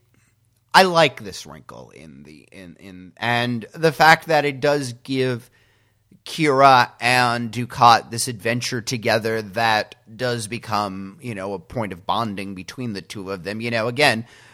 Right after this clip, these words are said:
even if they still do hate each other by the end, even if Kira still, they,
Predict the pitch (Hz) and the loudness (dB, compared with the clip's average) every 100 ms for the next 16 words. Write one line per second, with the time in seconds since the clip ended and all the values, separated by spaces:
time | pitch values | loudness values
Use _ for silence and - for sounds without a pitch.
0 | _ _ _ _ _ - 180 175 180 175 | _ _ _ _ _ -8 -4 2 4 6
1 | 165 - 156 139 - 165 156 139 143 143 | 4 4 0 0 2 4 4 2 -2 -2
2 | 139 131 120 123 113 101 107 107 110 113 | -2 -4 -2 -2 -2 0 0 -2 -4 -6
3 | 117 107 117 - 113 107 - 104 87 104 | -6 -6 -8 -8 -8 -8 -4 -4 -2 -4